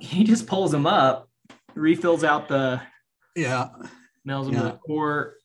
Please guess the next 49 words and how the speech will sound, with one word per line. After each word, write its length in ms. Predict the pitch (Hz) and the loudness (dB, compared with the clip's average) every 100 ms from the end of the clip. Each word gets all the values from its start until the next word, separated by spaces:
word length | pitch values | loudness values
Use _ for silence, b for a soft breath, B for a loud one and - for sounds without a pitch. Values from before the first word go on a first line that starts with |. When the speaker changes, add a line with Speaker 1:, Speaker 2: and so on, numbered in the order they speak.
| _ | _
Speaker 1:
Yeah, 340 | 131 135 123 113 | -8 -4 -4 -6
he's 220 | - 107 | -8 -8
Speaker 2:
Yeah. 60 | 117 | -8
Speaker 1:
got 80 | 113 | -10
it 120 | - | -10
down. 360 | 113 120 113 | -8 -6 -8
So 220 | 110 127 123 | -10 -12 -12
it's 320 | 113 - - _ - | -12 -18 -20 _ -12
after 160 | 170 160 | -6 -2
you've 100 | 139 | -2
done 140 | 120 | -2
it 60 | 113 | -4
once. 300 | 113 113 - | -8 -8 -4
Speaker 2:
So 100 | 165 | 0
I, 320 | 165 165 165 - | 2 4 2 0
I 80 | 160 | 0
asked 460 | 165 175 - - | 0 0 -4 -8
Gavin, 420 | 160 170 160 131 127 | -4 -2 -2 -2 -4
why 240 | 147 190 | -6 -6
in 180 | 202 185 | -2 0
the 60 | 170 | 2
world 320 | 170 175 156 | 2 -2 -4
would 100 | 156 | -6
he 80 | 143 | -8
do 260 | - 170 214 | -8 -8 -8
that? 340 | 135 98 - _ - _ _ _ _ | -10 -12 -14 _ -20 _ _ _ _
Why 160 | - 165 | -10 -4
would 100 | 190 | -2
he 60 | 180 | -2
be 240 | 170 165 | -2 -2
the 120 | 156 | -2
Panda's 500 | 131 - 180 214 156 | -8 -6 -4 -4 -4
Friend? 300 | - 113 107 | -6 -6 -6
And 120 | 110 120 | -6 -8
it's 120 | 117 | -6
because 320 | - 139 117 | -10 -6 -6
he 80 | 120 | -4
went 220 | 117 113 | -4 -6
and 100 | 110 | -8
played 320 | 104 120 110 | -8 -6 -6
in 160 | 107 104 | -6 -8
a, 300 | 104 104 101 _ _ _ | -8 -12 -16 _ _ _
a 80 | 120 | -10
league 260 | 107 117 104 | -6 -6 -6
in 120 | 98 | -8
China 400 | - 107 110 95 | -8 -8 -8 -10
for 140 | - | -16
a 40 | 104 | -16
while. 400 | 98 104 107 | -14 -14 -16